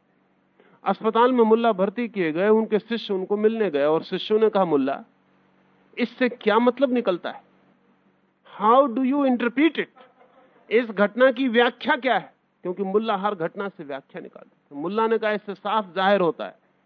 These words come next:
कि कर्म का और फल का कोई संबंध नहीं। कोई आदमी गिरता है, किसी की कमर टूट जाती है।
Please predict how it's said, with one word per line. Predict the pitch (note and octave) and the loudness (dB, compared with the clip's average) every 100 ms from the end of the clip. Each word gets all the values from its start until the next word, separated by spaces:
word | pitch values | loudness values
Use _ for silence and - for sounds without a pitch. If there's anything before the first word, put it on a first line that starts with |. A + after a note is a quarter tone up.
| _ _ _ _ _ _ _ _ _ | _ _ _ _ _ _ _ _ _
कि | G3 | -8
कर्म | - G#3 A3 A3+ | 0 0 2 0
का | A3 G#3 | 2 2
और | |
फल | F3+ F#3+ G#3 | 2 -2 -2
का | G3 F#3 | -2 -2
कोई | F#3+ F#3 | 0 0
संबंध | F3 D#3+ E3 F3 | -2 -2 2 4
नहीं। | E3 E3 D#3 - - - - - - - - - - - - - - - - - - _ - | 4 4 0 -8 -10 -8 -8 -8 -8 -8 -10 -10 -12 -14 -16 -20 -18 -18 -18 -20 -20 _ -2
कोई | A3+ C4+ C4+ | 4 6 6
आदमी | A#3+ B3+ C#4 C4+ | 4 4 2 0
गिरता | C4 A#3+ C4+ | -2 0 0
है, | C4 | 0
किसी | B3 B3 C4 | -2 -2 -4
की | A#3+ | -2
कमर | B3 B3+ C#4 | -2 -2 -2
टूट | C#4+ C4+ | -2 -2
जाती | B3 A3+ G3 | 0 -2 -4
है। | - - | -16 -16